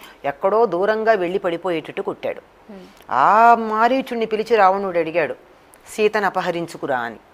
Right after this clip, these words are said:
Speaker 1: అంటే అప్పుడు చెప్తాడు, "రాముడు మామూలు వాడు అనుకుంటున్నావా? రామో విగ్రహవాన్ ధర్మః సాధుః సత్యపరాక్రమః" అని చెప్పింది. వాటిల్లో ఈ సత్యపరాక్రముడు అన్న పదం వాడాడు. సత్యపరాక్రముడు అంటే, ఆ,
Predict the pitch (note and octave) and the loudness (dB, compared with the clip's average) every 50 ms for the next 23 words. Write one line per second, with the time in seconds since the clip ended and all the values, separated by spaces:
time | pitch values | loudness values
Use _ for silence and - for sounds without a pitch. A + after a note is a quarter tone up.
0 | _ _ _ _ _ _ _ _ _ _ - D3 D3+ D3+ A3 A3 A3 - G#3 G3+ | _ _ _ _ _ _ _ _ _ _ -12 -12 -4 -2 -2 -2 -2 -2 -2 -2
1 | G3+ F3+ E3+ - - G3 G3+ G3 F3 D3 C#3 C3 D3 F3 G3+ G#3+ G#3+ F3+ D3 C#3 | -2 -6 -10 -4 0 2 2 2 2 0 0 -2 -2 -4 -4 -6 -4 -4 -6 -8
2 | D3 E3 F3 F3+ F3+ F3 E3 D#3 D3+ D3 C#3+ - D#3 C#3+ - C#3 C#3+ C3+ C3+ B2+ | -8 -8 -6 -4 -2 -2 -2 -4 -6 -8 -10 -12 -14 -14 -14 -16 -14 -14 -12 -10
3 | C3 C#3+ F#3 A3+ B3+ B3 - - _ _ _ - - - _ _ - B2+ B2+ C#3 | -10 -10 -10 -10 -12 -14 -18 -20 _ _ _ -20 -20 -20 _ _ -6 -4 -2 -2
4 | D#3 E3+ F#3+ A3 A3+ A#3+ G#3+ G3+ D3 F#3 F#3+ F3 E3 F3 E3+ E3+ E3 E3 E3 C#3+ | -4 -4 -4 -4 -6 -6 -8 -8 -8 -6 -6 -6 -4 -4 -4 -4 -4 -6 -8 -10
5 | D3+ C#3 D3 D3+ D3 C#3+ D3+ D3 C3+ C3 C3 B2+ - - - - _ _ - - | -10 -10 -8 -10 -10 -8 -8 -8 -8 -8 -12 -18 -20 -20 -20 -20 _ _ -16 -8
6 | - C#3 C3 C#3+ E3 F3+ F#3+ F#3+ E3+ E3+ F#3 E3 C#3+ C3+ C3+ C#3 - - - _ | -4 -4 -2 -2 -2 -4 -6 -8 -8 -6 -6 -6 -6 -6 -8 -12 -14 -20 -20 _
7 | - - - G#3 G#3 - - C#4 C4 B3+ A3 G3 F#3+ F3+ F3+ - - D3+ C#3+ C#3 | -16 -8 -8 -8 -8 -2 0 0 2 2 0 -2 -2 -2 -4 -4 -6 -8 -6 -6
8 | B2 - B2+ B2 A#2+ A#2 A2 - - - G#3 A3+ F#3+ E3+ - - D#3+ D#3 C#3 C#3 | -8 -10 -10 -10 -10 -12 -12 -14 -8 -8 -6 -4 -4 -6 -6 -6 -8 -8 -4 -4
9 | C3 B2+ - C#3+ D3 - - A#4 - - - - - _ G#3 G#3 G3+ - - - | -4 -4 -4 -6 0 2 2 2 0 -4 -14 -20 -12 _ -4 -4 -2 -2 -6 0
10 | - B3+ B3+ B3 A#3 G#3 F#3 - - E3 D#3 C#3 C3+ C#3 B2+ B2 - A#2 A2+ A2+ | 2 2 4 6 4 4 4 2 0 -8 -10 -8 -10 -10 -10 -10 -12 -12 -12 -14
11 | C3 C#3+ A#2+ - - - - - _ - G3+ G3+ G#3 - C#4 - C#4 C4+ C4+ C4 | -14 -16 -16 -18 -20 -20 -20 -20 _ -2 -2 -2 2 0 2 4 4 4 4 2
12 | C4 C4 B3 A#3+ A#3+ A#3 A#3 G#3+ F#3+ F3+ - G#3+ G3+ E3 D#3+ E3+ F3+ - - - | 0 -2 -6 -4 -2 0 0 0 -2 0 0 0 0 2 0 -2 -6 -8 -16 -20
13 | - - _ _ - A3 A3+ A3+ A3+ A3+ A3 | -20 -20 _ _ -10 -8 -6 -4 -4 -4 -6